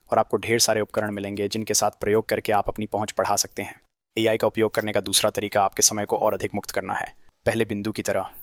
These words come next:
आप बिना किसी योजना के परिवर्तन नहीं कर सकते या आप पीछे जाने का जोखिम उठाते हैं। अपने पसंदीदा बड़े भाषा model पर एक पल लें और उन सभी चीज़ों की सूची में प्लग करें जिन पर आप बहुत अधिक समय खर्च कर रहे हैं, चाहे वह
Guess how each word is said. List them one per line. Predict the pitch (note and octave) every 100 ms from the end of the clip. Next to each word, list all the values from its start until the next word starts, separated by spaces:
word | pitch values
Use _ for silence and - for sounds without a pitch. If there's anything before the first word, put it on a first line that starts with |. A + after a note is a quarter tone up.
| -
आप | G2+
बिना | G#2+ G#2
किसी | G#2 G#2
योजना | G#2 G2+ G#2+
के | A2
परिवर्तन | - G2+ G2+ G#2+
नहीं | G2+ G#2
कर | G#2
सकते | F#2+ - - F2 - - - - A2+
या | G#2+
आप | A2 -
पीछे | G#2 G#2+
जाने | G#2 G#2
का | G#2
जोखिम | G#2 G2 A2
उठाते | G2+ G2 -
हैं। | G2+ - _ _ _ B2
अपने | C3
पसंदीदा | B2 A#2 B2 A#2 A2+
बड़े | G#2+ G#2+
भाषा | F#2+ G2 A2
model | G#2 G#2 G2+
पर | G#2
एक | G2+ -
पल | G2+ G2
लें | F2+ - -
और | A2+
उन | A2+
सभी | - A2+ C3+
चीज़ों | - A2+
की | A2
सूची | - A2 -
में | G#2+
प्लग | - A2
करें | - F#2 D#2+ - - _ - _
जिन | B2+
पर | B2 B2
आप | A2
बहुत | A2 B2+ A#2
अधिक | A2+ -
समय | G#2+ G#2+
खर्च | - -
कर | - G2+
रहे | F#2+
हैं, | F#2 - - - -
चाहे | G2+
वह | G#2